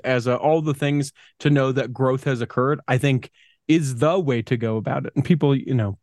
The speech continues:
may come after me and be like, "I can't believe you said that." Okay.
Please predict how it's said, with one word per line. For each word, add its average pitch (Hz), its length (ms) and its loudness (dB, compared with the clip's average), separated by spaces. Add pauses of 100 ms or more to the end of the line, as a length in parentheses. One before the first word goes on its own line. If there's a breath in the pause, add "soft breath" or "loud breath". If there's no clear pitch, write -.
may 135 220 2
come 127 220 -2
after 123 260 -6
me 127 100 0
and 120 100 -2
be 127 60 -2
like, 131 180 -4
"I 175 140 0
can't 190 240 0
believe 180 260 0
you 151 60 0
said 151 180 -6
that." 170 160 0 (100)
Okay. 160 540 -2